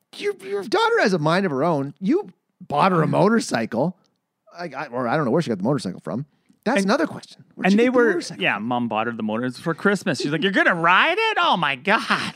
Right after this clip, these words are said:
Speaker 1: How dare you?
Speaker 2: But those two buddies, yeah, 'cause initially she tells them to get lost. Uh, one of the, one of the buddies, um, the really dopey looking one, is, uh,
Speaker 1: He's so dumb.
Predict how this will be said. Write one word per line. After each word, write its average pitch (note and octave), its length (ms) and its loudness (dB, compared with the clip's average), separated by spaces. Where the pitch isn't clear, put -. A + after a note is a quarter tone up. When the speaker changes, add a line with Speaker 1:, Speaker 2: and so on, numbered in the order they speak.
Speaker 1:
How E4+ 220 2
dare G3+ 440 2
you? G#2+ 400 -2
Speaker 2:
But F3 100 2
those A#3 240 2
two A3 180 -2
buddies, D3+ 560 -2
yeah, D#3+ 180 -2
'cause A#2+ 180 -10
initially C3+ 460 -4
she B2 160 -12
tells A2+ 320 -6
them A2 160 -6
to G#2 180 -10
get A2+ 280 -6
lost. G#2 600 -6
Uh, A#2 240 -2
one C3 460 -4
of A#3+ 120 -6
the, A3 160 -6
one D#3+ 320 -4
of B3 120 -8
the G#3 200 -6
buddies, A#2 680 -6
um, G#2+ 500 -6
the C3 80 -6
really C#3+ 240 -2
dopey A#2+ 520 -6
looking C#3+ 320 -6
one, F#3+ 380 -2
is, B2 320 -2
uh, A2 180 0
Speaker 1:
He's - 80 -8
so F2 280 -14
dumb. C#3+ 420 -6